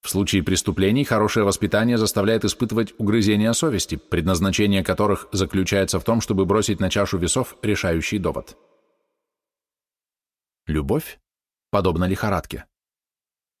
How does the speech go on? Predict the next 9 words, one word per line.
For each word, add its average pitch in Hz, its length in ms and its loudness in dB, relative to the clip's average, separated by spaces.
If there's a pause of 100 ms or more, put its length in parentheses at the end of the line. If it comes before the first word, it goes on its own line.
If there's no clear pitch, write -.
Она 92 220 2
зарождается 110 680 2
и 107 60 4
угасает 104 500 2
без 110 140 2
малейшего 113 440 2
участия 113 520 0
в 117 60 0
воле. 80 320 -2